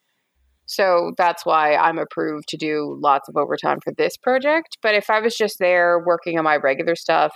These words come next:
and just wasn't getting it done for whatever reason,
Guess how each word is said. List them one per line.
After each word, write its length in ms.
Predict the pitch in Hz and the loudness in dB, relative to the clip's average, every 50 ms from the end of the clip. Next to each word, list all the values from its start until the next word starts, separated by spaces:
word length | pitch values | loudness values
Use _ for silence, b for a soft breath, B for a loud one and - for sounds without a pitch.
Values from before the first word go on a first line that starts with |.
| - _ | -4 _
and 340 | 156 151 147 147 147 135 - - - _ _ _ | -2 -2 0 -2 -4 -6 -8 -10 -16 _ _ _
just 340 | - 147 143 - - - - _ _ | 0 0 0 0 -4 -14 -20 _ _
wasn't 400 | - 156 165 160 160 170 156 151 | -4 0 0 0 0 -2 -2 0
getting 200 | - 151 151 147 | 0 0 0 0
it 120 | 147 139 - | -4 0 0
done 280 | 143 143 147 143 139 | 2 2 2 0 -2
for 120 | - - 139 | -4 -2 -2
whatever 320 | 139 135 139 135 143 143 | 2 2 2 0 0 -2
reason, 460 | 139 139 160 180 220 254 294 330 339 | -2 -4 -4 -2 0 0 0 0 -2